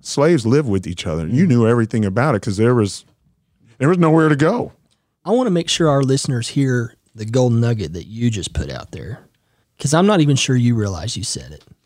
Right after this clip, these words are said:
Speaker 2: But when you were talking about moving down there,
Speaker 1: Mm-hmm.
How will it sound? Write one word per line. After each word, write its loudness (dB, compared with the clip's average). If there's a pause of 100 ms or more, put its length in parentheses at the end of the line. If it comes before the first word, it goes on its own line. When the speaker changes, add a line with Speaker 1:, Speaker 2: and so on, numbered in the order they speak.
(220)
Speaker 2:
But 0
when 2
you 6
were 2
talking 0
about 0
moving 2 (460)
down -2
there, -8 (100)
Speaker 1:
Mm-hmm. 2